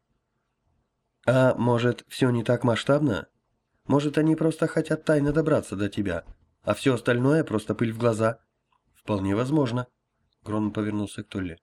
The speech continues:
«Вот поэтому я никогда не беру вас с собой в Атлантор. Я хочу, чтобы в тот момент, когда это произойдёт, вы были в безопасности».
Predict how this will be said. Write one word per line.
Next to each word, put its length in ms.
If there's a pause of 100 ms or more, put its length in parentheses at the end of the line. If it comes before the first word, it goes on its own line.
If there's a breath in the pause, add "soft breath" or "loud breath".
(640 soft breath)
«Вот 240
поэтому 440
я 140
никогда 400
не 120
беру 240
вас 200
с 40
собой 320
в 120
Атлантор. 520 (460)
Я 140
хочу, 320
чтобы 260
в 60
тот 200
момент, 340
когда 280
это 200
произойдёт, 680
вы 160
были 360
в 60
безопасности». 760